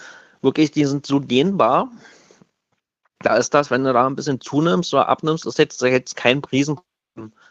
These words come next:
Also ich hab's teilweise sogar schon gesehen, da hat, haben sogar den schwangere Frauen angehabt.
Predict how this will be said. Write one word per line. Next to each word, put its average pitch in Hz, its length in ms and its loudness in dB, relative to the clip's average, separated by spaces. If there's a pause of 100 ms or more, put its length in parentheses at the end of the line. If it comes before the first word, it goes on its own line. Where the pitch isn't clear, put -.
(460)
Also 127 140 2
ich 120 140 -4
hab's 139 200 -2
teilweise 135 360 0
sogar 135 220 0
schon 147 260 -4
gesehen, 131 440 0
da 135 180 2
hat, 135 220 -2
haben 135 380 -2
sogar 131 240 0
den 131 360 0
schwangere 135 520 0
Frauen 131 380 0
angehabt. 110 600 -6